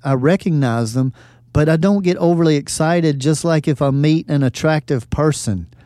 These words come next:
My job is not to allow that to affect my field, to affect my emotions, because, again, I don't know this person. This is just one thing, and energetically being drawn to something or someone or feeling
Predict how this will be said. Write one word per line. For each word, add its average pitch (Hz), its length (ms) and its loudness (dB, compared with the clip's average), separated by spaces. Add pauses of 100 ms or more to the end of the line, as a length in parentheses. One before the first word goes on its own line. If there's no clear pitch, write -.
(420)
My 165 260 2
job 143 480 2
is 139 160 0
not 160 280 -2
to 170 140 0
allow 151 440 0
that 151 260 -2
to 135 160 0
affect 160 540 -6
my 143 200 -2
field, 131 680 -4 (300)
to 156 100 2
affect 175 460 0
my 165 180 0
emotions, 151 640 -2
because, 165 560 0 (380)
again, 185 420 2
I 160 120 0
don't 202 200 2
know 196 180 2
this 185 200 0
person. 139 380 0
This 143 200 0
is 156 100 0
just 156 220 -2
one 160 240 2
thing, 147 400 0
and 127 320 0 (320)
energetically 151 800 2
being 143 320 2
drawn 139 460 2
to 120 100 -4
something 127 500 -2
or 117 60 0
someone 127 480 0
or 113 100 0
feeling 139 500 0